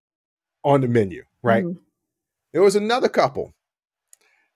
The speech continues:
Speaker 1: that was ordering champagne and the most expensive drinks and, and, and most expensive entrees in the whole nine. Bill comes, one bill.
Speaker 2: Mm-hmm.
Speaker 1: They said, "We're just gonna split it down the middle and divide it."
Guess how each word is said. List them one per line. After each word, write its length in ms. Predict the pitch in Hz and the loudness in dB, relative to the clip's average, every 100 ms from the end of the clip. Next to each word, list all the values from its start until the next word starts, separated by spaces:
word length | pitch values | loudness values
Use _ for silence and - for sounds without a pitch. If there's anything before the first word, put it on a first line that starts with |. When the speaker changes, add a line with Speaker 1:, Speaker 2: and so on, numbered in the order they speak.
| - | 0
Speaker 1:
that 160 | 143 | 2
was 140 | 143 143 | 2 0
ordering 500 | 151 156 156 156 139 110 | 2 4 4 2 -2 -4
champagne 1080 | - 156 151 165 165 170 156 156 165 175 160 | -4 0 2 0 -4 -2 0 2 2 2 2
and 100 | 123 | 0
the 60 | |
most 300 | 117 131 151 | 0 2 2
expensive 560 | 123 - - 165 170 165 | 0 -6 0 0 2 -2
drinks 520 | 135 143 170 180 - | 2 0 2 -2 0
and, 280 | 147 143 101 | 0 0 -4
and, 320 | 131 123 135 135 | -10 -8 -6 -2
and 180 | 131 123 | -2 2
most 200 | 151 139 | 0 0
expensive 460 | - 165 160 165 139 | -4 -2 0 -2 -2
entrees 500 | 151 156 170 156 147 | -4 -2 0 -2 -2
in 60 | |
the 60 | 143 | 0
whole 140 | 160 160 | 0 0
nine. 300 | 156 110 73 _ _ _ _ _ _ _ _ 113 | 0 -2 -8 _ _ _ _ _ _ _ _ 2
Bill 280 | 190 233 | 4 4
comes, 500 | 214 190 120 71 - - _ _ _ _ | 2 -4 -4 -6 -16 -18 _ _ _ _
one 420 | 110 123 156 180 | -10 0 0 2
bill. 420 | 147 156 95 - _ _ _ | 4 4 4 -6 _ _ _
Speaker 2:
Mm-hmm. 360 | 196 190 180 202 - | -4 -4 -4 -8 0
Speaker 1:
They 160 | 135 | 2
said, 320 | 139 175 143 135 | 2 2 2 2
"We're 140 | 160 | -2
just 160 | 165 - | -2 -4
gonna 140 | 117 | -4
split 300 | - - 202 | -4 2 2
it 100 | 202 | 4
down 260 | 196 185 185 | 2 2 2
the 60 | |
middle 340 | 170 165 165 151 | 2 4 6 4
and 80 | 127 | 2
divide 400 | 107 123 110 | 2 2 2
it." 100 | 78 | -4